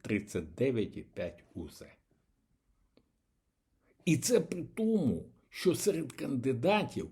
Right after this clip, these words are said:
немає представника так званої партії миру,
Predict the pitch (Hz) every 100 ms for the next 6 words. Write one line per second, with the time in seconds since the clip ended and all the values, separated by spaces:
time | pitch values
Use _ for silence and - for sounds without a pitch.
0 | - - - 123 151 156 185 170 127 139
1 | 123 - 117 110 113 110 - 143 147 107
2 | - _ _ _ 107 98 90 107 110 131
3 | 117 110 101 - - - 104 110 107 -
4 | 98 92 85 82 _ _ _ _ 92 95
5 | 107 104 80 -